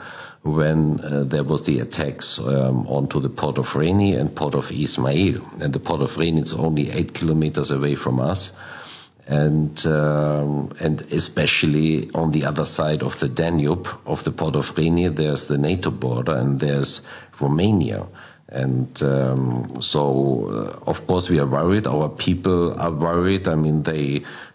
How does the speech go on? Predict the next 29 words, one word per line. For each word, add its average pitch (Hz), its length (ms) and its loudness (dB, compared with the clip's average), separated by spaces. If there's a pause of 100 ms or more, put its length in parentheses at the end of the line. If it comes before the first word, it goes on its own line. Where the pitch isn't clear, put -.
(100)
they 78 120 0
live 82 280 2
in 80 80 2
the 80 100 2
south 80 320 -2
of 80 120 0
Moldova, 80 1080 0
that 73 160 -2
they 82 100 0
can 80 220 0
hear 85 220 2
the 78 160 0
attacks. - 640 -4 (600)
Um, 80 540 2
so 80 1080 2
there, 87 380 -2
there 101 220 0
is 131 200 0
some, 95 600 4
some 76 760 0
worry, 82 460 2 (480)
um, 78 520 0
but, 87 360 -2
uh, 82 500 -8
not 123 300 2
directly. 76 880 0
In 90 160 4
the 92 180 4
end, 95 400 0